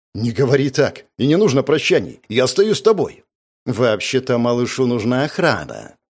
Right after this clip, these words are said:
вкратчиво напомнил Иолай. «Сиделку я, так и быть, обеспечу, но вернуть племянника в родную гавань целым и невредимым под силу только тебе, молодой человек».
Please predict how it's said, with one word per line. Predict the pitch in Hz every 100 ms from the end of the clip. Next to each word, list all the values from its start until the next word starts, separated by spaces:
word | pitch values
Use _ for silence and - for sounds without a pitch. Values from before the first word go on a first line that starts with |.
| _ _
вкратчиво | - - 104 165 - 214 208
напомнил | 202 196 131 127 135 135
Иолай. | 127 107 67 53 _ _ -
«Сиделку | - 233 285 247 226
я, | 220 214
так | 214 208
и | 196
быть, | 208
обеспечу, | 190 190 - 226 - 123
но | 117 120
вернуть | 110 120 117 131
племянника | 131 120 117 143 135 127
в |
родную | 117 104 123 117
гавань | 120 127 127 127 -
целым | 135 139 139
и | 135
невредимым | 143 123 123 104 110 143
под | 160 98 -
силу | 135 147
только | 170 202 226
тебе, | - 285 165 214 220 -
молодой | - 208 156 117
человек». | - 139 - - -